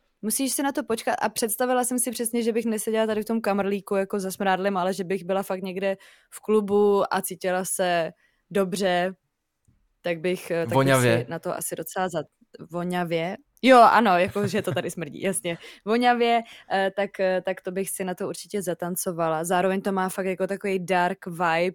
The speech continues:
Speaker 1: jako jak ta produkce, tak ten text, jako že vlastně Weekend tam mluví, že jo, o tom, že má jeho nějaká slečna, eh, kluka, se kterým je očividně jako šťastnější, spokojenější a že dělá všechno, co ona potřebuje, aby dělal, ale pak přichází ten refrén, že jo, kdy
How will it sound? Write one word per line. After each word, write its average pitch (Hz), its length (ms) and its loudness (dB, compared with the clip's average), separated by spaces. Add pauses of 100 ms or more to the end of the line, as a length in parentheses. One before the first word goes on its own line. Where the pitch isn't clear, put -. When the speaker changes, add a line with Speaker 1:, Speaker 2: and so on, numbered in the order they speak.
Speaker 1:
jako 175 180 -2
jak 180 240 -2
ta 190 120 -2
produkce, 180 560 -4 (280)
tak 180 160 -6
ten 202 220 -2
text, 185 460 -2
jako 190 220 -4
že 180 140 -4
vlastně 175 420 -4 (300)
Weekend 170 320 -6
tam 170 120 -4
mluví, 156 240 -6
že 165 120 -4
jo, 156 160 0
o 165 60 -6
tom, 160 240 -6
že 156 360 -2 (720)
má 165 240 -2
jeho 170 220 -4
nějaká 160 580 -2
slečna, 160 680 -4 (320)
eh, 160 200 -4
kluka, 180 320 -4
se 175 120 -4
kterým 170 260 -6
je 160 140 -6
očividně 170 440 -4
jako 170 200 -4
šťastnější, 170 560 -6
spokojenější 160 800 -4
a 165 40 -2
že 160 140 -8
dělá 160 280 -2
všechno, - 300 -10
co - 160 -8
ona 160 160 -8
potřebuje, 156 560 -6
aby 151 160 -6
dělal, 175 420 0 (360)
ale 170 320 2
pak 170 160 -4
přichází 170 440 -6
ten 170 160 -2
refrén, 156 400 -4
že 156 140 -8
jo, 151 60 -4
kdy 147 260 -8